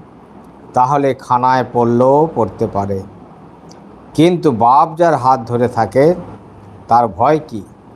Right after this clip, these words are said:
শ্রীদামের কথা ব্রহ্মবৈবর্ত পুরাণে আছে। কেদার চাটুর্যে, কেদার চাটুর্য এখন ঢাকায় থাকেন।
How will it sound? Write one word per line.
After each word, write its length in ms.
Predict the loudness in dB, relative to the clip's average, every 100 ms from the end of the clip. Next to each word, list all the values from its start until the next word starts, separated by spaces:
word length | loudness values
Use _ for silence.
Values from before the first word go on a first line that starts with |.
| -20 -20 -20 -20 -20 -20 -20 -20 -20 -20 -10
শ্রীদামের 600 | 0 2 2 2 0 0
কথা 360 | -2 0 2 0
ব্রহ্মবৈবর্ত 960 | 0 -2 0 0 0 0 0 0 -2 -2
পুরাণে 360 | 0 0 0 -2
আছে। 360 | -2 -4 -12 -12 -18 -20 -20 -20 -20 -20 -20 -20 -20 -20 -20 -20 -20 -2
কেদার 300 | 0 2 0 0
চাটুর্যে, 540 | -4 -2 -8 -10 -16 -16 -20 -20 -20 -20 -20 -20 -20 -20 -20 -10 0
কেদার 260 | 2 2 0
চাটুর্য 360 | -2 0 0
এখন 320 | 0 0 -2 0
ঢাকায় 380 | -2 2 0
থাকেন। 340 | 0 -4 -6